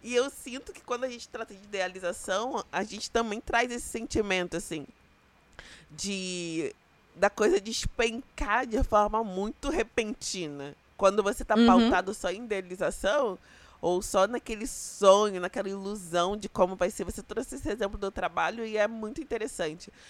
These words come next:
Speaker 1: Porque realmente tem empresas que têm esse, né, tem esse apelo de empresas perfeitas, empresas divertidas pra você
Speaker 2: Uhum.
Speaker 1: trabalhar.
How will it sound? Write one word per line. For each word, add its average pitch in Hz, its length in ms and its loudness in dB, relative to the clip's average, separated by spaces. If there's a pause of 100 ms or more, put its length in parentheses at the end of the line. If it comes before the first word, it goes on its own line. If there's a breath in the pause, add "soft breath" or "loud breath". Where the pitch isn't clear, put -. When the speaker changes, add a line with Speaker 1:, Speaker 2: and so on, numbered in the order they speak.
Speaker 1:
Porque - 200 -8
realmente 254 440 0
tem 208 160 -4
empresas 220 420 -2
que - 100 -14
têm 247 440 0
esse, 202 340 -4
né, 165 280 -6 (340 loud breath)
tem 202 160 0
esse - 260 4
apelo 180 800 6 (320 loud breath)
de 170 580 -4
empresas 185 680 2
perfeitas, 175 1040 -2
empresas 180 640 -2
divertidas 185 1120 -4
pra 226 120 6
você 254 280 10
Speaker 2:
Uhum. 262 80 8
Speaker 1:
trabalhar. 165 400 -2